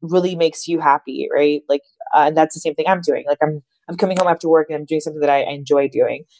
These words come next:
And I really do wanna encourage people to give that a shot. Um, you, there's no reason why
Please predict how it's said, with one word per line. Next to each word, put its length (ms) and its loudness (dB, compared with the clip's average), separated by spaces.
And 340 2
I 100 8
really 280 2
do 160 -8
wanna 160 0
encourage 280 0
people 260 0
to 240 4
give 220 4
that 140 4
a 60 0
shot. 400 -2
Um, 440 0
you, 300 -4
there's 200 0
no 100 0
reason 300 0
why 360 0